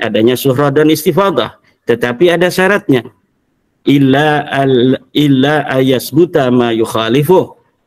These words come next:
Kalau tidak ada yang menentang.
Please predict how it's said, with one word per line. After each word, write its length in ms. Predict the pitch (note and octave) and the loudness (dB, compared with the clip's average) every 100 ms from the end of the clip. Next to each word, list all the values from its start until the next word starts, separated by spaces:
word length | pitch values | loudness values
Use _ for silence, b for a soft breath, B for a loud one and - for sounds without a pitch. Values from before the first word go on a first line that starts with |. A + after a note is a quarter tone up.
| _ _ | _ _
Kalau 720 | - A#2+ A2 A#2+ D#3+ G3 - - | -8 -6 -2 0 0 0 -2 -4
tidak 480 | D3+ C3+ B2 B2+ A#2+ | 0 0 0 -2 -2
ada 400 | G#2+ G#2 G#2 C3+ | -6 -8 -4 -2
yang 240 | D3+ D#3+ E3 | 0 2 4
menentang. 560 | F3+ F#3+ F3 A#2 G2+ | 4 2 0 -2 -10